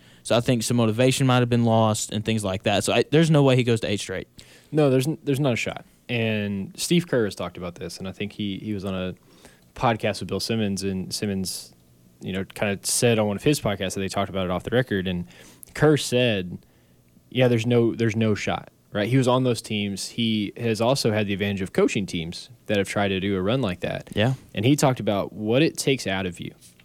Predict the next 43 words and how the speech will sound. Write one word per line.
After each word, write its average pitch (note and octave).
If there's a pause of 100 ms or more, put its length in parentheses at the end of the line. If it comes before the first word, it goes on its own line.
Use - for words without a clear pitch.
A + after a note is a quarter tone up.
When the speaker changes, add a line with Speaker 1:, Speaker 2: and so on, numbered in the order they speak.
(140)
Speaker 2:
of G#2+
going A2+
to -
that G2
place F2+
and F2+
playing G2+
the F#2
way F2+
Michael F2
played F#2
to -
get F#2+
to G#2+
the F#2
finals F2
year F2+
after F2+
year G#2
after -
year. G#1+ (440)
He's A2+
saying, A2
like, G2+
basically, A2
like, F2
there G#2+
was G2+
no G#2+ (220)
chance. -
And, E3
and D#3+
even G3+
if F#3
you E3+
watch D#3+
The D3+
Last C3
Dance, D3
like, G2
when G#2+
he E3+ (920)
retired A#2